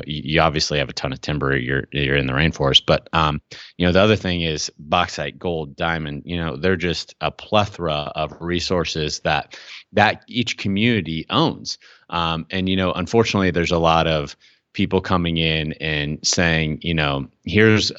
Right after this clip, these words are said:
a new, uh, you know, what's a good example? Here, here's a new motorbike for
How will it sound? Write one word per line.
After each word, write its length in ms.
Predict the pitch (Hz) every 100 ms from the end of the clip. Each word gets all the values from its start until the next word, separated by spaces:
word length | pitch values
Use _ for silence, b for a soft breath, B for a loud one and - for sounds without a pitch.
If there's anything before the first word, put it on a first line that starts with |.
| 98
a 120 | 92
new, 640 | 90 90 90 90 90 87 85 -
uh, 600 | 82 80 78 73 73 71 69 _ _
you 140 | 76 73
know, 100 | 69
what's 220 | 73 -
a 40 |
good 160 | - 71
example? 280 | 65 - -
Here, 220 | 117 117 -
here's 260 | 110 113
a 60 | 113
new 180 | 101 92
motorbike 640 | 90 101 90 73 76 76
for 460 | - 82 78 76